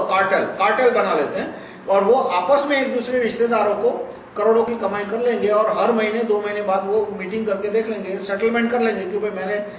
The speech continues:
तेरे भतीजे को पांच करोड़ कमाया, तूने मेरे भांजे को सिर्फ तीन करोड़ कमाया, चलो दो, मैं अगले महीने दो करोड़ बाकी। तो इस तरह से वो लोग अंदर अंदर सेटलमेंट कर लेंगे पर एक कार्टेल प्रैक्टिस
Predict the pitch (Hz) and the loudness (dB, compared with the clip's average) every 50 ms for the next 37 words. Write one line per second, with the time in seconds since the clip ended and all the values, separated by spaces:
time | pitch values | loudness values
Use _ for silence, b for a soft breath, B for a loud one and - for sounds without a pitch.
0 | B B B B - 208 208 220 214 214 208 202 196 180 175 185 180 180 202 202 | B B B B -2 0 2 2 2 2 0 0 -2 -2 0 0 0 0 0 0
1 | 208 208 208 220 208 190 196 208 202 - 220 208 208 202 202 190 185 190 190 190 | 0 0 0 0 -4 -4 -4 -4 -4 -4 -2 0 0 0 0 -2 -2 -2 0 -2
2 | 190 190 190 190 202 202 202 202 202 202 185 185 185 190 196 196 202 190 208 202 | -2 -2 -4 -6 -6 -6 -4 -4 -2 -2 -2 -2 -2 -2 -2 -2 -2 -2 -2 -4
3 | 196 - 208 214 214 196 202 190 190 185 175 185 180 185 180 180 208 196 196 190 | -6 -6 -8 -8 -6 -4 -4 -4 -4 -4 -4 -6 -6 -6 -6 -6 -4 -4 -2 -2
4 | - 190 196 196 190 185 180 180 180 180 202 202 190 175 175 180 196 196 - - | -2 -2 -2 -2 -2 -2 -2 -2 0 0 0 0 0 -2 -2 -4 -4 -4 -6 -10
5 | - - - - 196 208 196 196 190 190 190 190 190 - - - 123 - - B | -14 -14 -10 -4 -4 -2 0 2 0 0 2 2 0 0 0 -2 -6 -10 -12 B
6 | B B B B B B - 220 220 220 214 247 262 269 269 262 277 262 262 254 | B B B B B B 4 4 4 4 4 2 4 4 4 4 4 4 4 6
7 | 262 262 254 240 233 254 247 240 247 247 254 226 - 220 208 226 240 247 254 247 | 4 4 4 4 2 2 2 0 0 0 0 -2 0 -2 0 0 2 2 2 2
8 | 247 226 240 226 208 202 180 175 202 240 - - - - - - - - - - | 2 2 2 2 2 0 0 0 -2 -2 -2 -4 -10 -12 -14 -18 -18 -20 -20 -20
9 | - - - - - - - - B B B B B B B - 226 220 220 233 | -20 -20 -20 -20 -20 -20 -20 -20 B B B B B B B 2 2 4 6 4
10 | 247 240 - - 220 208 220 226 226 311 311 302 302 294 262 - - - 269 285 | 4 2 0 0 2 2 2 2 4 4 2 2 4 2 0 0 0 0 -2 -2